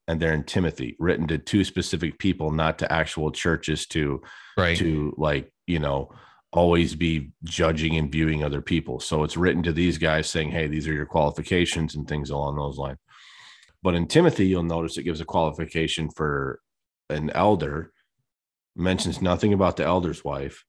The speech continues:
Speaker 1: Then it mentions the deacon, and then it mentions the deacon's wife. And that's never made any sense to me. And you, and I would say stupid things, which I'm not even gonna repeat on here, to try to justify what that, that would be. 'Cause it's like,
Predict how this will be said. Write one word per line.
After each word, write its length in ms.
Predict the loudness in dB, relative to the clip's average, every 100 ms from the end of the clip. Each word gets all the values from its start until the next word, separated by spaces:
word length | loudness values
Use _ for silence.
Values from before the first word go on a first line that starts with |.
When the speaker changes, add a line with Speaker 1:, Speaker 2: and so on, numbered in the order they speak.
| _
Speaker 1:
Then 260 | -10 0 2
it 80 | 4
mentions 420 | 2 2 0 -4
the 80 | -2
deacon, 640 | 4 4 4 -2 -6 -10 _ _ _ _ -8
and 100 | -4
then 80 | 0
it 60 | 0
mentions 360 | 0 -2 -4
the 80 | 0
deacon's 400 | 4 4 4 -4
wife. 260 | -6 -8 -14 _ _ _ _ _ _ _ _ _ -2
And 520 | 2 2 2 -2 -6 _ _
that's 380 | -8 0 2 4
never 260 | 4 6 6
made 240 | 6 4
any 180 | 2 2
sense 380 | 0 2 2 0
to 80 | -4
me. 280 | -2 -2 -2
And 140 | 0
you, 160 | 0 0
and 120 | 0
I 100 | 2
would 160 | 0 0
say 240 | 0 0
stupid 580 | 0 -2 2 4 4 0
things, 220 | 0 -2
which 140 | -2 -2
I'm 120 | 0
not 180 | 2 0
even 160 | 0
gonna 120 | -2 -2
repeat 400 | -4 -2 4 4
on 180 | 4 0
here, 340 | -2 -4 -8 _ -20 _ -6
to 100 | -2
try 180 | 2 2
to 80 |
justify 720 | 0 2 2 4 0 0 2 2
what 260 | 0 -2
that, 140 | -4 -2
that 140 | -2
would 160 | -2 2
be. 160 | 4
'Cause 160 | 4 0
it's 160 | -4 -2
like, 260 | -2 -2